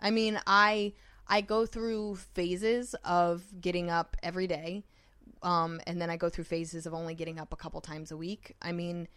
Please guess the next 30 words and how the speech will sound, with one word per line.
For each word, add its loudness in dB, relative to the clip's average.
it's, -8
some 2
of 2
it 6
is 0
out 4
of 0
sight, 2
out 0
of -2
mind. -4
As -2
I'm -6
touring 0
more 0
on -4
the -4
road, 0
I'm -6
not, -6
I -4
don't -4
have -6
as -8
much -8
face -6
time -6
in -8
the -8
city. -2